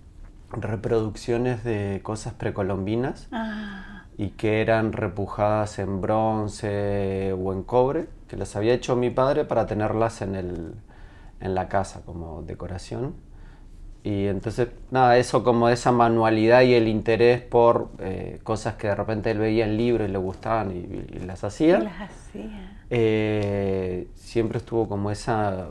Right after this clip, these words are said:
Speaker 1: manualidad. Después, nada, nos mudamos a Montevideo, colegio, eso,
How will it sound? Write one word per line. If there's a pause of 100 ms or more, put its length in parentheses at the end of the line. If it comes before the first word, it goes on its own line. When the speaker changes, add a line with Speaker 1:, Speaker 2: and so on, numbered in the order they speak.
(180)
Speaker 1:
manualidad. (120)
Después,
nada,
nos
mudamos
a
Montevideo, (880)
colegio,
eso,